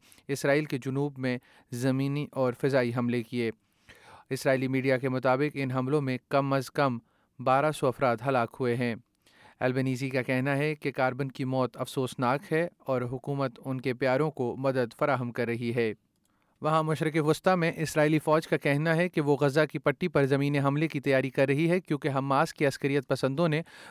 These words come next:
ملک کو ہلا کر رکھ دیا ہے۔ اسرائیلی ذرائع ابلاغ کے مطابق اسلام پسند گروپ کے اس حملے میں اسرائیل میں کم از کم بارہ سو افراد ہلاک ہوئے ہیں۔ غزہ کی وزارت صحت کے مطابق تشدد کے جواب میں اسرائیل نے غزہ کے باشندوں کو خوراک، پانی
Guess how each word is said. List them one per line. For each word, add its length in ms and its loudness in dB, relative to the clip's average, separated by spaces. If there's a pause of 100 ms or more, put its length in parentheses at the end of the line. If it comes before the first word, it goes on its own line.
(160)
ملک 260 2
کو 220 2 (120)
ہلا 220 4
کر 160 0
رکھ 200 0
دیا 180 2
ہے۔ 120 0 (520)
اسرائیلی 540 2
ذرائع 280 4
ابلاغ 300 2
کے 80 -2
مطابق 480 0
اسلام 340 0
پسند 360 0
گروپ 180 -4
کے 160 2
اس 140 -2
حملے 260 0
میں 220 0
اسرائیل 400 2
میں 220 -2
کم 200 2
از 160 0
کم 320 0
بارہ 280 4
سو 160 -2
افراد 280 0 (120)
ہلاک 300 0
ہوئے 160 2
ہیں۔ 180 0 (680)
غزہ 220 2 (140)
کی 140 0
وزارت 380 2 (100)
صحت 240 0
کے 100 -2
مطابق 500 2
تشدد 420 0
کے 120 2
جواب 340 4
میں 220 0
اسرائیل 420 2
نے 200 0
غزہ 360 2
کے 80 2
باشندوں 460 0
کو 140 -2
خوراک، 420 0 (420)
پانی 340 2